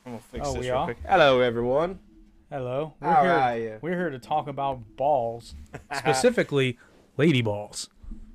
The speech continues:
Speaker 1: Uh, we're gonna get some, uh, there we go.
Speaker 2: I got me notification. By the way, you like that thumbnail?
Speaker 1: Yeah.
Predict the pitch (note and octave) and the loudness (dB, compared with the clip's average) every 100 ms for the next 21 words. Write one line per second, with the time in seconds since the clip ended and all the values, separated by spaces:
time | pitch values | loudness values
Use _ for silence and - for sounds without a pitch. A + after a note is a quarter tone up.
0 | D#4+ - - B3+ B3 B3+ B3 B3 A#3+ - | -20 -20 -20 -18 -16 -16 -16 -18 -20 -18
1 | - - D#3 - D3+ C#3 C#3 C#3 C3+ - | -18 -16 -16 -14 -16 -14 -16 -16 -18 -16
2 | A#2 - - - - D3+ C#3 C3 C3+ C3+ | -16 -16 -18 -16 -4 -2 0 -2 -4 -4
3 | C3+ A#2 B2+ C#3 C3 - C#3 C#3 D#3 _ | -4 -8 -10 -8 -8 -8 -8 -8 -10 _
4 | - C3+ C3 B2+ A#2+ C3 B2 A#2+ - A#2+ | -4 0 2 2 0 -2 -2 -4 -4 -4
5 | A#2+ B2+ B2 _ _ _ - A2+ | -4 -6 -8 _ _ _ -14 -14